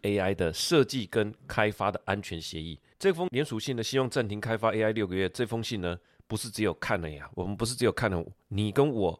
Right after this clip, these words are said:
啊，所有的人都可以一起上去签名联署。那如果你也认同的话，我们，那我们就一起来把这个人数冲高哈。好，这封信里面主要提到三个，它里面在第三段就提到三个问题，就是说如果这一份工作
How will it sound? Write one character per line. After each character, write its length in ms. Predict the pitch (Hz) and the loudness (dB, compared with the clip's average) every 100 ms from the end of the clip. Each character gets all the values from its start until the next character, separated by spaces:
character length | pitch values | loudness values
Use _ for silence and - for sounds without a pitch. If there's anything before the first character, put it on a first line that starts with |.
| _ | _
啊， 180 | 90 - | -10 -10
所 240 | - 107 | -6 2
有 100 | 139 | 4
的 100 | 98 | 4
人 160 | 90 85 | 2 0
都 120 | 101 | 0
可 160 | 110 101 | 0 0
以 40 | - | 0
一 60 | |
起 160 | 120 - | -4 -6
上 220 | 80 104 | -4 -4
去 120 | 104 95 | -4 -4
签 200 | - 110 | -2 -2
名 180 | 92 | -2
联 180 | 85 87 | -2 -4
署。 200 | 90 87 - - - - | -4 -10 -16 -20 -20 -6
那 100 | 110 | -2
如 160 | 104 110 | 2 2
果 140 | 117 | 2
你 80 | 95 | 2
也 60 | 98 | 4
认 200 | 107 87 | 4 2
同 160 | 80 | -2
的 60 | 80 | -4
话， 140 | 90 | -4
我 60 | 73 | -4
们， 80 | 78 | -4
那 80 | |
我 40 | 85 | -6
们 80 | 73 | -6
就 120 | - | -10
一 60 | - | -8
起 160 | - 73 | -8 -6
来 100 | 71 | -8
把 200 | 76 71 | -8 -8
这 100 | 82 | -8
个 100 | 76 | -6
人 200 | 82 80 | -6 -6
数 180 | - 85 | -6 -8
冲 240 | - 82 | -6 -4
高 160 | - 80 | -2 -2
哈。 140 | 82 - - - | -2 -6 -18 -8
好， 100 | 85 | -6
这 120 | 123 | -4
封 120 | 113 | -4
信 120 | 117 | -4
里 60 | 101 | -2
面 100 | 107 | -2
主 120 | 95 | 2
要 60 | 101 | 0
提 140 | - | 2
到 100 | 104 | 0
三 220 | 101 92 | 2 0
个， 80 | 92 | -2
它 140 | 87 110 | -2 -2
里 140 | 90 | -2
面 300 | 104 98 90 - | -2 -2 -6 -4
在 120 | 110 | -4
第 180 | - 131 | -2 -2
三 160 | 131 | 0
段 100 | 131 | 2
就 80 | 120 113 | 0 -2
提 180 | - | -4
到 140 | 101 110 | 0 2
三 200 | - 98 | 2 0
个 60 | |
问 100 | 87 | 0
题， 160 | 82 - - - - - | -4 -8 -18 -20 -20 -8
就 120 | - | -4
是 40 | 135 | 0
说 120 | 147 | 2
如 180 | 135 202 | 2 4
果 200 | 113 87 | 4 4
这 160 | 151 | 4
一 40 | 139 | 4
份 180 | 147 123 | 2 4
工 200 | 123 123 | 4 6
作 260 | 127 82 | 4 4